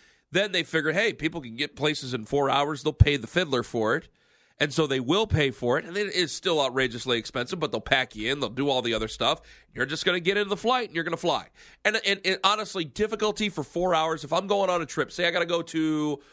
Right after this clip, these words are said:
from Ohio to Los Angeles. How long does it take me to get to Los Angeles? Five hours?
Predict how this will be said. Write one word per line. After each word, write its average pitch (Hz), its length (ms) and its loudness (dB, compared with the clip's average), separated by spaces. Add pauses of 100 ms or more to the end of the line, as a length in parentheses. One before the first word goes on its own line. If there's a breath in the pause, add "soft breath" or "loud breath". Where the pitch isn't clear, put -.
(160 loud breath)
from 165 240 0
Ohio 208 600 2
to - 180 -4
Los 170 320 2
Angeles. 135 640 -2 (1040)
How 214 160 4
long 233 140 4
does 196 100 -4
it 170 60 -6
take 202 180 2
me 190 40 0
to 180 60 2
get 175 80 2
to 170 60 2
Los 165 240 2
Angeles? 117 280 -2
Five 151 220 2
hours? 180 400 0